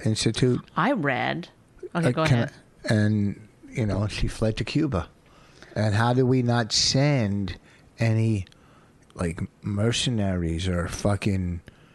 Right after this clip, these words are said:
Speaker 1: whoever, bounty hunters, to snatch her up and bring her back from Cuba?
Speaker 2: Don't know.
Speaker 1: They knew she was in Cuba. She killed two state troopers.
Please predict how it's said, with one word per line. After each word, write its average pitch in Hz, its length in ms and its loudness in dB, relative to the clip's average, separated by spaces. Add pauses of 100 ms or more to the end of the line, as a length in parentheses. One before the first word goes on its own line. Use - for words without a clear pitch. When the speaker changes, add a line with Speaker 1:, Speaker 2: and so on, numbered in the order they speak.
(300)
Speaker 1:
whoever, 104 800 0 (100)
bounty 131 360 2
hunters, 101 400 0
to 101 80 0
snatch 104 440 0
her 110 180 4
up 143 280 0 (680)
and 104 140 2
bring 104 180 2
her 104 120 2
back 117 440 0 (280)
from - 220 -6
Cuba? 135 380 -2 (400)
Speaker 2:
Don't 160 180 -4
know. 180 220 0 (800)
Speaker 1:
They 110 140 2
knew 127 300 4
she 110 180 0
was 107 160 2
in 104 100 0
Cuba. 131 500 0 (1800)
She - 100 -14
killed 113 260 0
two 113 140 2
state 98 300 0
troopers. 143 480 -2